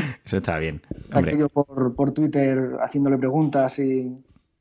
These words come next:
Speaker 2: que me
Speaker 1: Sí,
Speaker 2: sobre,
Speaker 1: bueno.
Speaker 2: sobre todo al principio. Sobre cuando yo me puse, yo encendí el VoiceOver y me puse a probar
Speaker 1: Hmm.
Speaker 2: y había hecho y me perdía. Decía, "¿cómo hago un doble tap?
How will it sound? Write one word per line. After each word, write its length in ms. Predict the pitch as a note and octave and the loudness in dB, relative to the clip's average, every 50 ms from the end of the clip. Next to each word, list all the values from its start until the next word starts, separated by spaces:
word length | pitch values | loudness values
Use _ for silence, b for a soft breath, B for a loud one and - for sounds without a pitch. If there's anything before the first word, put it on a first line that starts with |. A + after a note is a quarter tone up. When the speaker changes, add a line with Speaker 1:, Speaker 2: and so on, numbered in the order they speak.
| - - _ _ _ _ _ _ _ _ _ _ _ | -20 -20 _ _ _ _ _ _ _ _ _ _ _
Speaker 2:
que 80 | - - - - - | -10 -10 -10 -10 -8
me 60 | C4+ | -2
Speaker 1:
Sí, 240 | C4+ B3+ F#2+ D2+ D2 | 0 0 0 0 -4
Speaker 2:
sobre, 500 | C#2+ G#1+ - - - _ _ - - D3+ | -10 -12 -14 -16 -18 _ _ -14 -6 -4
Speaker 1:
bueno. 160 | D#3 D#3 D3+ | -2 -2 0
Speaker 2:
sobre 200 | D3+ E3 D3+ D3 | 2 2 2 4
todo 120 | E3 F3+ | 4 2
al 80 | F#3 F3 | 2 2
principio. 600 | D#3+ C#3+ B2+ - - C3+ - - - - - - - _ _ _ _ _ _ _ _ _ _ | 2 0 0 0 -2 -2 -2 -4 -8 -8 -10 -14 -18 _ _ _ _ _ _ _ _ _ _
Sobre 220 | - - C#3 C#3 | -4 -2 0 0
cuando 200 | C#3 C#3 C#3 C#3+ | 2 2 0 2
yo 60 | D3+ | 0
me 140 | D#3 D#3 C#3+ | 0 0 0
puse, 540 | C#3+ D#3+ D3+ - D#3 D3 D3 D3 D3 C#3+ C#3 C#3+ | 0 -2 0 0 2 2 2 2 2 0 -2 -2
yo 60 | D3+ | -4
encendí 400 | D3 D3 D3+ D3 D3 D3 D3 D3+ | -4 -4 -4 -2 0 0 2 2
el 540 | D3 C#3+ C#3+ C#3+ C#3+ D3 D3 C#3+ C#3+ C#3+ D3 | 2 2 2 0 0 0 -2 -2 -2 -2 0
VoiceOver 460 | C#3+ D#3 D3+ D3 - D#3+ D#3 D#3 D#3 D3+ | 0 0 0 2 0 2 2 2 2 2
y 40 | |
me 100 | D3 C3+ | 0 -2
puse 220 | C3 D3 C3+ - D3+ | -2 -4 -2 -2 -2
a 20 | |
probar 440 | C3+ C#3 C#3+ D3 D3 D#3 E3 F3+ - _ - | 0 0 2 2 2 2 0 -2 -8 _ 4
Speaker 1:
Hmm. 260 | - G2 F2+ E2+ E2 - - _ _ _ _ _ _ | 4 6 6 4 2 -2 -6 _ _ _ _ _ _
Speaker 2:
y 60 | C3+ | -4
había 280 | C3 C#3+ D3 C#3+ C#3+ C#3+ | -2 0 2 2 2 0
hecho 420 | C#3+ - E3 E3 F3 F3 - - _ _ _ _ _ _ _ _ _ _ _ _ | 0 -2 -2 -2 -2 -2 -8 -14 _ _ _ _ _ _ _ _ _ _ _ _
y 100 | C3+ B2+ | -2 -2
me 100 | B2 A#2 | 0 0
perdía. 480 | A2+ G#2 A2 B2+ B2 A2 G#2 G#2 - - _ _ _ _ _ | -2 0 2 4 4 4 2 0 -6 -12 _ _ _ _ _
Decía, 300 | - - B2 A2+ G#2+ G2+ - - G2+ G#2 - - - - - | -12 -6 0 2 2 2 2 0 -4 -4 -6 -8 -12 -14 -4
"¿cómo 200 | - D#3+ F3 G3 | -2 0 2 2
hago 120 | G3 F#3 | 2 2
un 100 | F#3 F3+ | 2 2
doble 220 | E3+ F#3 F3+ D#3 C3+ | 2 2 2 2 2
tap? 260 | - C#3 B2+ A2+ - | 0 0 -2 -2 -6